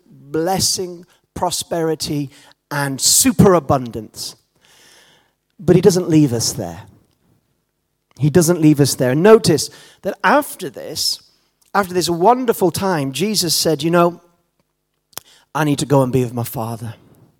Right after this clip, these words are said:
I, I, I'll catch you up. You go ahead." And he sent his disciples ahead of him.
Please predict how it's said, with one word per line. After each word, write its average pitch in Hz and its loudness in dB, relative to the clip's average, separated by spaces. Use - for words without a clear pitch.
I, 147 4
I, 156 2
I'll 180 4
catch - -4
you 156 4
up. 123 -2
You 170 -4
go 175 4
ahead." 139 -2
And 156 0
he 165 -6
sent 202 0
his 165 -6
disciples 170 -4
ahead 175 2
of 156 0
him. 120 -6